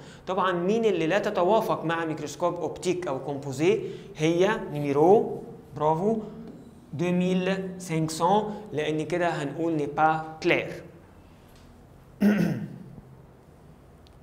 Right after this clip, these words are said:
نيميرو نوف، السؤال اللي بعد كده سؤال حلو جدًا، بيقول لنا: "Quel graphique illustre la relation entre le nombre de cellules qui apparaissent lors de l'examen d'un tissu de plante de Wagnon et le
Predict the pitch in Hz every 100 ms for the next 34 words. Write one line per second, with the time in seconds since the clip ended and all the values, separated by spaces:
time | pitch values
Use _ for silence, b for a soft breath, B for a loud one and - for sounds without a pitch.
0 | - - 170 214 226 240 311 - - -
1 | - - - - - - - - 180 226
2 | 208 151 143 139 196 208 170 180 - 185
3 | 170 151 175 180 254 311 B B B 147
4 | 156 175 180 214 190 254 - - - -
5 | - 254 302 196 202 226 247 - 175 175
6 | - - 160 156 202 233 208 - 208 208
7 | 170 156 147 156 233 302 262 196 - 180
8 | 170 156 135 B B 160 170 220 269 -
9 | 262 226 175 - - 160 147 151 151 143
10 | 147 160 233 302 294 151 196 196 175 196
11 | 175 165 180 202 208 208 147 151 151 165
12 | 220 - B B B B 175